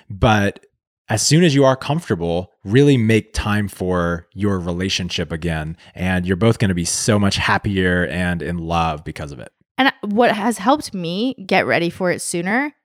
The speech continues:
Speaker 2: is I think about my parents. And if my parents now, if they would have said, "Hey, w-, when I was a baby, would you have been cool with me taking a date night once a week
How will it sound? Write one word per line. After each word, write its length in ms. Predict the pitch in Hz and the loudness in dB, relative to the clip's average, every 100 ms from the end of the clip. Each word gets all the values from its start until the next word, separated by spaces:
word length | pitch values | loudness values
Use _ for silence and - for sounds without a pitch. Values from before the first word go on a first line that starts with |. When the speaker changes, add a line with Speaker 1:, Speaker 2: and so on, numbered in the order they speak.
| _ 185 | _ 2
Speaker 2:
is 500 | 180 170 175 - - _ _ _ | 4 2 -2 -8 -12 _ _ _
I 180 | - 226 | 0 2
think 220 | 262 339 | 2 -4
about 380 | 269 214 190 - | 2 4 4 2
my 220 | 180 151 | -2 -2
parents. 600 | 151 175 87 98 196 - - | -2 -4 -8 -12 -12 -14 -8
And 100 | 190 | -4
if 200 | 175 - _ _ _ _ | -4 -6 _ _ _ _
my 280 | 196 196 208 | -2 0 2
parents 440 | 214 202 185 - | 0 -2 -4 -4
now, 300 | 190 165 147 | 2 4 4
if 160 | 165 - | 0 0
they 100 | 180 | 0
would 100 | 180 | 0
have 60 | |
said, 320 | 180 175 165 185 - _ | 0 2 2 -2 -16 _
"Hey, 420 | - 233 196 156 - - _ _ _ _ | -2 0 2 -2 -8 -20 _ _ _ _
w-, 140 | 131 - 196 | -10 -2 2
when 100 | 220 | 4
I 80 | 220 | 6
was 140 | 233 | 4
a 60 | 196 | 4
baby, 520 | 196 185 151 107 - _ _ - | 4 2 0 -8 -12 _ _ -2
would 240 | 196 202 | 0 2
you 60 | 247 | 2
have 80 | 226 | 4
been 160 | 208 | 0
cool 460 | - 185 180 196 233 | 2 4 4 4 0
with 220 | 180 185 | -2 -2
me 380 | 190 180 180 - _ | -2 -2 -4 -6 _
taking 240 | 202 180 | -4 0
a 80 | 175 | 0
date 180 | 165 160 | 0 0
night 200 | 190 190 | 0 0
once 200 | 208 208 | 0 0
a 40 | |
week 260 | 220 226 | -2 -2